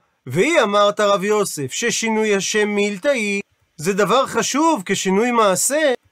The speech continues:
אז אפילו אם קבעו את חתיכת העץ ולבסוף חקקו, נמי, גם אז הדין היה צריך להיות של ייפסל המקווה משום מים שאובים, שהרי בהתחלה זה נקרא סתם חתיכת עץ,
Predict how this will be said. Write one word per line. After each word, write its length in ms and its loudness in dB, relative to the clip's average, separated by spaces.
אז 180 0
אפילו 580 0
אם 260 0
קבעו 500 2
את 80 -4
חתיכת 560 -4
העץ 400 0
ולבסוף 760 2
חקקו, 640 0
נמי, 600 2
גם 260 2
אז 220 4
הדין 300 -2
היה 220 2
צריך 380 -4
להיות 560 2
של 180 -4
ייפסל 460 -2
המקווה 460 0
משום 380 -2
מים 180 2
שאובים, 540 -4
שהרי 320 4
בהתחלה 640 2
זה 120 -2
נקרא 320 -2
סתם 380 0
חתיכת 560 -2
עץ, 380 -2